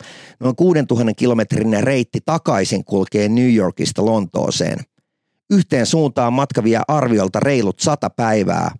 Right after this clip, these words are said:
mutta sääolosuhteilla on aikaan luonnollisesti suuri vaikutus.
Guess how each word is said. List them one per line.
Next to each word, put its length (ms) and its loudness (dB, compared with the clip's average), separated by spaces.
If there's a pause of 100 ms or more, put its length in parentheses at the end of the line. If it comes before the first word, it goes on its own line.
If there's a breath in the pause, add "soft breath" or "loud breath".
mutta 240 -6
sääolosuhteilla 1000 0
on 160 -2
aikaan 540 -2 (140)
luonnollisesti 640 0
suuri 380 2
vaikutus. 580 -4